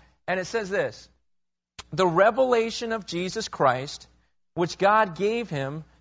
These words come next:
to show his servants what must soon take place. He made it known by sending his angel to his servant John, who testifies to everything he saw.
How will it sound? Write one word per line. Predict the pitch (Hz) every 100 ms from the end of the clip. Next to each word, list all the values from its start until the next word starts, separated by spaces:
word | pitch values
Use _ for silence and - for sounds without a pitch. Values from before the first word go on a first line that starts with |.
| -
to | -
show | - - 208 214
his | 202 180
servants | - 214 196 131 135 143
what | 151 160
must | 151 170 196
soon | - 180 170 165
take | 170 151 -
place. | 170 160 123 - - _ _ _ _ _ _ _
He |
made | 196 233
it | 233
known | 185 202 196
by | 160
sending | 147 185 180
his | 160 151
angel | 165 175 147
to | 120 139
his | 131
servant | 165 147 139
John, | 117 147 139 123 120 _ _ _ _ _ _
who | 180
testifies | 165 - 220 - 180 - 151 143 -
to | 147
everything | 156 165 170 165 156
he | 156
saw. | 139 151 139 127